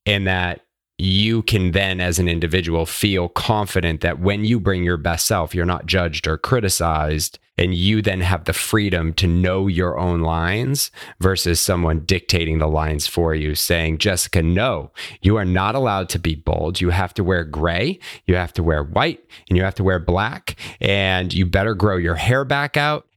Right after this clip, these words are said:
And if you don't do any of those things, that's actually fairly clear and kind, but they're setting that boundary so much for you. But now you know your boundaries, you can walk away. But that, i-, if you don't have the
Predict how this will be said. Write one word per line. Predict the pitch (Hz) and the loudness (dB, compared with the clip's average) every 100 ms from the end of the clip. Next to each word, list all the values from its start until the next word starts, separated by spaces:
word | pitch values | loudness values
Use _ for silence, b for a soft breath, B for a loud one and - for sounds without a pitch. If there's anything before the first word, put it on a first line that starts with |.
| - | -2
And | 101 101 95 92 90 85 - - | 0 2 0 0 0 -2 -6 -2
if | 104 - | -2 0
you | 98 123 | 0 2
don't | 135 110 110 | 0 0 0
do | 131 - | 0 0
any | 131 139 | -2 0
of | 120 107 | 0 2
those | 110 98 | 2 2
things, | 185 165 | 0 0
that's | 131 147 | 0 0
actually | 220 - 143 104 - - | -2 0 0 -2 -8 -2
fairly | 151 147 117 98 | 0 2 2 0
clear | 87 - 123 98 | -2 0 2 2
and | 87 | 0
kind, | 98 - 120 92 87 85 B B - | 0 0 2 2 0 -2 B B -2
but | 107 | 2
they're | 135 135 | 2 0
setting | - 113 104 95 | 2 2 2 2
that | 90 87 - 90 | 0 -2 -4 0
boundary | 104 110 127 127 107 90 87 87 | 2 4 2 2 2 2 0 0
so | 92 - - - 127 117 | 0 0 2 2 2 2
much | 101 80 - | 0 -2 -6
for | - - 160 139 | -4 0 2 2
you. | 92 85 82 82 - B B B | 2 2 2 0 -2 B B B
But | 101 92 | 0 2
now | 101 95 90 - | 2 2 -2 -2
you | 85 101 | 2 4
know | 107 | 4
your | 104 104 | 2 0
boundaries, | 107 82 82 85 | 0 0 0 0
you | 78 | 0
can | 85 | 0
walk | 78 76 - | 0 0 0
away. | 80 120 101 80 80 - B B | 0 0 0 -2 -2 -4 B B
But | 95 85 | 0 2
that, | 123 127 - | 0 0 -2
i-, | 110 104 | 0 2
if | 107 135 | 2 2
you | |
don't | 143 156 - | 2 0 0
have | 113 107 | 2 2
the | 98 | 0